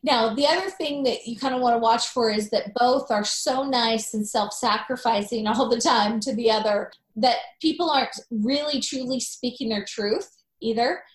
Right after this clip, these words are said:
Their conversation is, "I'm gonna say what will please you so that I get your approval. I'm not gonna speak my truth."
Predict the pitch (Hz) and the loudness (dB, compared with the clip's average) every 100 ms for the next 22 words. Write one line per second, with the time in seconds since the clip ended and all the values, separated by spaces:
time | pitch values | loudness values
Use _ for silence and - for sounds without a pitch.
0 | - 214 226 220 - 277 277 262 262 254 | -6 0 2 0 -2 -2 0 0 2 2
1 | 247 277 262 247 226 226 220 214 - _ | 2 2 0 -2 2 2 2 -4 -12 _
2 | - 226 269 262 - 254 240 233 226 226 | -2 0 2 0 0 4 6 6 4 0
3 | - 220 208 - 262 262 240 233 220 220 | 0 0 0 -2 -2 0 0 0 0 0
4 | 226 208 208 202 214 - 214 196 190 - | -2 0 0 0 0 -4 -4 -6 -8 -6
5 | 285 262 220 196 202 214 - 220 214 - | -2 0 2 2 2 0 -2 -2 -4 -4
6 | 233 - 208 196 - 226 226 | -8 -6 -6 -6 -4 -2 -2